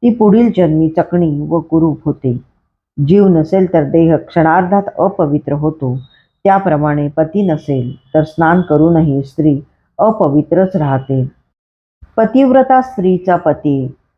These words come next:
व तिचे माता पिता खरोखरच धन्य होत. पतिव्रतेच्या पुण्यप्रभावाने पतीच्या तीन पिढ्या आणि माता पित्याच्या तीन पिढ्या स्वर्गात सुख भोगतात.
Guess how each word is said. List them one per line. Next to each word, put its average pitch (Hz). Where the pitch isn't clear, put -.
व 185
तिचे 165
माता 185
पिता 160
खरोखरच 160
धन्य 156
होत. 135
पतिव्रतेच्या 170
पुण्यप्रभावाने 151
पतीच्या 156
तीन 202
पिढ्या 147
आणि 220
माता 175
पित्याच्या 151
तीन 160
पिढ्या 151
स्वर्गात 151
सुख 160
भोगतात. 131